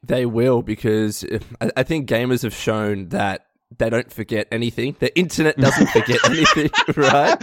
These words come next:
Speaker 2: Oh, man, we're like a bunch of elephants, digital
Speaker 1: <laughs>
Speaker 2: elephants.
Speaker 1: We really are.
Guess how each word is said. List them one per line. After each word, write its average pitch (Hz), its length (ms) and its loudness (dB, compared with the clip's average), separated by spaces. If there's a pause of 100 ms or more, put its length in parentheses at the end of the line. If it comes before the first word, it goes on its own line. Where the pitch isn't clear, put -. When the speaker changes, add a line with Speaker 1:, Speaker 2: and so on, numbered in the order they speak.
(280)
Speaker 2:
Oh, 226 180 4
man, 196 160 2
we're 247 140 4
like 269 160 2
a - 20 -2
bunch 220 220 0
of 170 80 0
elephants, 156 500 -2
digital 151 440 4
Speaker 1:
<laughs> 147 40 4
Speaker 2:
elephants. 139 800 2
Speaker 1:
We 190 80 4
really 233 380 6
are. 277 340 0